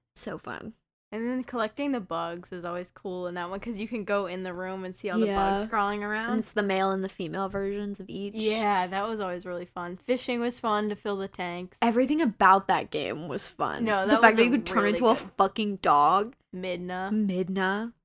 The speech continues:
Speaker 1: Why the fuck did they make her
Speaker 2: <laughs>
Speaker 1: thick? <laughs> Like,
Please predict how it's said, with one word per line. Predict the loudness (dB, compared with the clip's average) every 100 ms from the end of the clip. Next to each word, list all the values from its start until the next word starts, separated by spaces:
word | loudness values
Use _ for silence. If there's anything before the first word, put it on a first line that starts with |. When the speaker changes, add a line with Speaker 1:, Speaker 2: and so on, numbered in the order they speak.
| _ _ _
Speaker 1:
Why | 0 8 10 10
the | 4
fuck | 2 0 -2 -2
did | 0 0
they | 2 0
make | 0 0
her | 2 2 0 _
Speaker 2:
<laughs> | _
Speaker 1:
thick? | 8 10 10 6 4 10
<laughs> | 12
Like, | 12 12 12 6